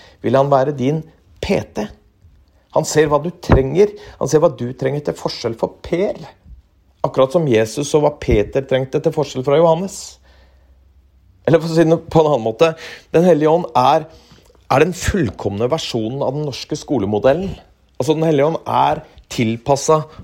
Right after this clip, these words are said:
opplæring, på en måte. Vet hva du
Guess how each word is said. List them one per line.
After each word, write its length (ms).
opplæring, 640
på 120
en 100
måte. 160
Vet 640
hva 260
du 80